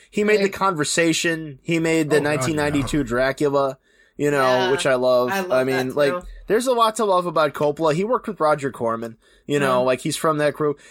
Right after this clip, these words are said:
Speaker 1: And, and, you know, and he's, and I feel like on a lot of levels, like, he understands, like, what his own limitations are, you know? 'Cause I, I, um, I,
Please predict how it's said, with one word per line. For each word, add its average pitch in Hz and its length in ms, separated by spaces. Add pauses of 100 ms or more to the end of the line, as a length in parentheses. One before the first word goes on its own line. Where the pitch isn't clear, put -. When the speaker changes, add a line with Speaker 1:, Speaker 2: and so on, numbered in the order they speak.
(100)
Speaker 1:
And, 202 220
and, 240 180
you 247 100
know, 254 200
and 240 120
he's, 262 220
and 240 160
I 240 240
feel 339 240
like 285 220
on 214 160
a 190 60
lot 185 200
of 190 80
levels, 160 400
like, 147 160
he 175 160
understands, 147 720
like, 131 300 (720)
what 165 180
his 151 140
own 160 160
limitations 143 720
are, 160 320
you 160 100
know? 156 320 (1040)
'Cause 180 140
I, 202 280
I, 196 280
um, 165 420
I, 185 160